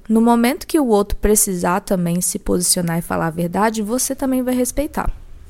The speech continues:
Vocês sabem que eu falo que tudo começa e acontece na infância. E o não tá lá também. A criança que é muito boazinha,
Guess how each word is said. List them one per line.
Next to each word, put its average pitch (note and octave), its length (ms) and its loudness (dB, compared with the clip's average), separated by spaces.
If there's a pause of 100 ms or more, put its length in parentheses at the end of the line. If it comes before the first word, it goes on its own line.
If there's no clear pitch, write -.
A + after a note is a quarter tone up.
(640)
Vocês B3+ 520 4
sabem G#3+ 480 2
que A#3 140 0
eu G#3+ 100 2
falo G3 400 -2
que - 100 -8
tudo G#3 240 -4
começa F#3+ 560 0
e - 20 2
acontece F#3+ 640 0
na F#3 80 0
infância. E3 720 -4 (720)
E G#3+ 120 4
o A#3 100 6
não A3 220 4
tá A#3+ 180 2
lá A3+ 180 2
também. G3+ 480 -2 (1200)
A G#3 100 -4
criança G#3+ 580 4
que A3 140 0
é G3 60 6
muito F#3 200 2
boazinha, F3+ 840 0